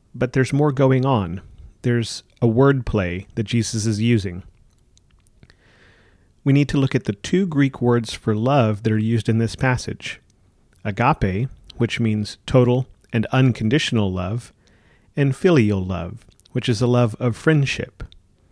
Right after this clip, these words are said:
Using these words, the conversation goes something like this. Jesus asked Peter, "Do you have unconditional love for me?"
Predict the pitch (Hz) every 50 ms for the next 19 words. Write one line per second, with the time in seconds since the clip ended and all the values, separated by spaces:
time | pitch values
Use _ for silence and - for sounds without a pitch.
0 | _ _ _ _ _ _ _ _ _ _ _ _ _ _ _ - 131 139 170 160
1 | 170 147 131 123 127 127 113 - 113 113 113 113 110 117 123 - - - - _
2 | - 117 - - 156 156 160 151 - 156 147 - - 143 127 120 131 123 117 -
3 | - 131 123 - 127 113 113 107 104 - _ - 101 98 - - - - - -
4 | - - _ _ _ _ _ _ _ _ _ _ _ _ _ - 117 131 127 127
5 | 127 113 127 120 110 - - - - - 127 120 107 110 107 104 104 - _ _
6 | _ _ _ _ _ _ _ - 117 117 120 135 156 165 - 135 135 131 120 120
7 | 123 123 - - _ _ _ _ - 135 143 147 147 147 - - 139 135 135 127
8 | 117 110 - - 123 120 117 117 110 101 107 101 104 98 - - - 101 92 92
9 | 92 92 98 -